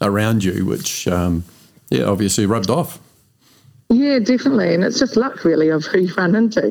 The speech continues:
Speaker 1: Mm.
Speaker 2: 'cause you can run into the wrong sort of people too. And, uh, you gotta fish those sort of people out over the years. And, yeah, but I've been lucky that I've had some really good, um, um, people that, you know, you get advice from over the years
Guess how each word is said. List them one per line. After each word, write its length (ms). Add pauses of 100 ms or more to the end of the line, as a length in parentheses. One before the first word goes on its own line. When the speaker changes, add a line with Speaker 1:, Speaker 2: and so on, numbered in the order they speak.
(200)
Speaker 1:
Mm. 140
Speaker 2:
'cause 100
you 60
can 160
run 160
into 200
the 80
wrong 280
sort 160
of 80
people 340
too. 360
And, 160 (460)
uh, 100
you 200
gotta 160
fish 400
those 260
sort 140
of 60
people 280
out 140
over 180
the 100
years. 360
And, 140 (420)
yeah, 220
but 200
I've 220
been 220
lucky 560
that 140
I've 120
had 140
some 160
really 260
good, 400 (100)
um, 440 (520)
um, 360
people 320
that, 240 (280)
you 100
know, 120
you 160
get 200
advice 440
from 220
over 200
the 100
years 380